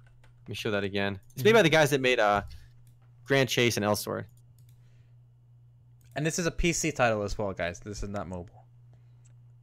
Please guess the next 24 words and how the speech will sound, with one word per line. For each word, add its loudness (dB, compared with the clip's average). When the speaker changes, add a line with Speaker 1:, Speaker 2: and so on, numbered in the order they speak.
Speaker 1:
And 4
they, 6
they, 6
they're 6
building 6
this -2
as -4
a, 2
as 2
a 4
P -4
V -2
P -8
game. -4
So -2
it 4
looks 4
almost 4
like, 4
uh, 6
if -2
you, -4
if -4
you, -2